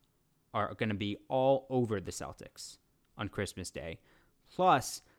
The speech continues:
the Damian Lillard future on bet online dot A G, mentioned it in the predictions episode of Rejecting the Screen.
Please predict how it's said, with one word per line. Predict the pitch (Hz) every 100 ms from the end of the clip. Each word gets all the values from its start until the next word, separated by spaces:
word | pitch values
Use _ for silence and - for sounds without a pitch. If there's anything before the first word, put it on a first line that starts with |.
| _ -
the | 104
Damian | 127 147 165 151 120
Lillard | 110 156 147 107
future | - 123 147 - 113
on | 95 104
bet | 101 131
online | 156 135 127 135
dot | 120 113
A | 117 110
G, | 110 147 131 -
mentioned | 120 135 135
it | 120
in | 110 107
the | 101 98 95 _ _ _ _
predictions | - 98 120 151 - 113 101 - - - - -
episode | 117 - 104 110 101
of | 95
Rejecting | 95 113 101 107 104
the |
Screen. | 95 - 110 104